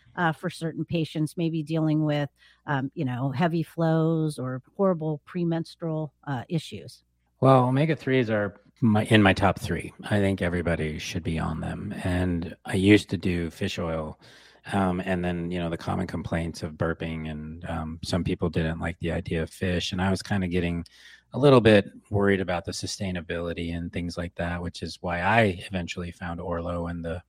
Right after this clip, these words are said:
Speaker 2: algae-based products. But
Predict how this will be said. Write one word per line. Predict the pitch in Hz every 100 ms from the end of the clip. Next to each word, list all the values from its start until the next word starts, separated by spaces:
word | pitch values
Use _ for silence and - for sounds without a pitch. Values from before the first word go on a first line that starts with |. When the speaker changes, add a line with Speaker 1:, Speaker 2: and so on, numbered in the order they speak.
| _
Speaker 2:
algae-based | 110 107 98 87 82 - -
products. | - 82 80 - - _ - - - _
But | 113 110 -